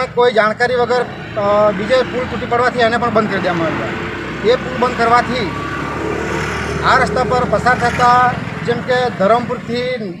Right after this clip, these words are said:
અ, નાના પોંડાથી આ વિસ્તારના તમામ ગામો, જે વાપી, દાદરા, અ, જે ઉદ્યોગ ક્ષેત્રમાં જે નોકરી અર્થે, ધંધા અર્થે જે જતા, એમને ખૂબ જ મોટી હાલાકી વેઠી પડી છે.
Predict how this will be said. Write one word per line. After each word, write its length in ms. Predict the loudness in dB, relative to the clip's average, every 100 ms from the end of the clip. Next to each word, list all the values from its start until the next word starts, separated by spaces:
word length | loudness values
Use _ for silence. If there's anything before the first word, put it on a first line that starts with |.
| -4
અ, 180 | -2 0
નાના 320 | 0 2 2
પોંડાથી 460 | 2 2 0 0
આ 240 | -2 2 2
વિસ્તારના 400 | 0 -4 -2 -2
તમામ 400 | -2 2 2 6
ગામો, 380 | 4 4 0 -2 -8 -14 -14 -2
જે 100 | 0
વાપી, 520 | 2 2 0 -4 -4
દાદરા, 600 | 0 0 4 4 4 2 -4 -14 -16 -16 -4
અ, 320 | 0 0 0 -4 -8 0
જે 220 | 2 2
ઉદ્યોગ 300 | 2 2 2 2
ક્ષેત્રમાં 520 | -2 0 0 2 2
જે 160 | 2 0
નોકરી 300 | 0 -2 0
અર્થે, 420 | 2 2 2 2
ધંધા 280 | 2 4 4
અર્થે 200 | 4 0
જે 100 | -2
જતા, 380 | -2 4 4 2 -2 -4 -2 0
એમને 240 | 2 2
ખૂબ 260 | 0 2 2
જ 60 |
મોટી 220 | 2 0
હાલાકી 300 | 2 2 2
વેઠી 320 | 0 -2 -2 -2
પડી 200 | -2 -4
છે. 320 | -4 -6